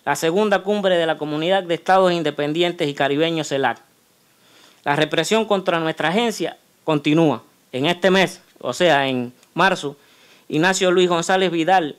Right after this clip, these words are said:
William Cáceres, Raúl Ramírez Puig y José Leonel Silva Guerrero han sido detenidos mientras realizaban sus trabajos. Señores relatores,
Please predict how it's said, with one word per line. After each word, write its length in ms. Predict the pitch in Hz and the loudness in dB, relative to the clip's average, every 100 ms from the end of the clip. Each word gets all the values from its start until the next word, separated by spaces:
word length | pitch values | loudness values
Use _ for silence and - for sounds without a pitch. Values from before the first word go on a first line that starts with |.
| - | -2
William 340 | 170 180 160 | 0 0 0
Cáceres, 480 | 185 190 170 131 113 | 0 0 -2 -8 -4
Raúl 480 | 131 160 185 180 151 - - _ - | -2 0 2 0 -4 -18 -20 _ -6
Ramírez 400 | 135 175 185 175 | -2 2 2 0
Puig 280 | - 185 185 | 2 0 2
y 240 | 160 147 | 0 0
José 280 | 139 135 151 | 0 -4 -4
Leonel 320 | 147 160 190 | -2 0 -2
Silva 300 | 185 196 180 | -2 0 2
Guerrero 500 | 160 170 214 185 127 - _ _ - | 2 2 2 2 -2 -10 _ _ -4
han 160 | 170 | -2
sido 220 | 190 196 | 0 2
detenidos 580 | 180 165 165 202 190 143 | 2 2 0 2 0 -2
mientras 360 | 117 151 151 143 | -4 -6 -4 -4
realizaban 520 | 143 135 165 165 160 | -4 -4 -2 -2 -2
sus 180 | 147 139 | -6 -4
trabajos. 380 | 139 131 110 - _ _ _ _ _ _ _ _ _ _ _ _ _ _ _ | -2 0 -2 -8 _ _ _ _ _ _ _ _ _ _ _ _ _ _ _
Señores 360 | 151 175 208 190 | -2 2 2 2
relatores, 500 | 185 151 151 120 | 2 2 0 -4